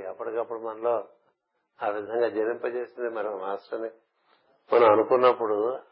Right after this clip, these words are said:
అన్ని విషయాలు అలా ఉండదా? కొన్ని విషయాలు నేను చూసుకుంటాను మాస్టర్ గారు, కొన్ని విషయాలు మీరు చూసి పెట్టండి అడుగుతా. నీకుగా చూసుకున్నానే నువ్వు పాడు చేసుకున్నావు, ఏం సందేహం లేదు.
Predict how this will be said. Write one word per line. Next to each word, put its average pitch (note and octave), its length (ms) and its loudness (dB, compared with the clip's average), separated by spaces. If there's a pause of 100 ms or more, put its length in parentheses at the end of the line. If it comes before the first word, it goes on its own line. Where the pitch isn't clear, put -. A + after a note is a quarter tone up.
(720)
అన్ని A2 260 4
విషయాలు C3+ 400 6
అలా B2 160 8
ఉండదా? A2+ 380 2 (360)
కొన్ని B2+ 240 2
విషయాలు C#3 320 0
నేను C3 160 -2
చూసుకుంటాను C3 580 -8
మాస్టర్ B2+ 280 -6
గారు, B2+ 160 -6
కొన్ని B2 240 -8
విషయాలు B2+ 280 -2
మీరు B2 180 -4
చూసి A#2 220 -6
పెట్టండి A#2+ 320 -4
అడుగుతా. G#2+ 360 -8 (2250)
నీకుగా A#2+ 400 6
చూసుకున్నానే D3 560 4
నువ్వు D#3 220 6
పాడు B2+ 240 6
చేసుకున్నావు, B2 500 -4 (100)
ఏం B2 220 0
సందేహం B2 520 -6
లేదు. G2+ 200 -14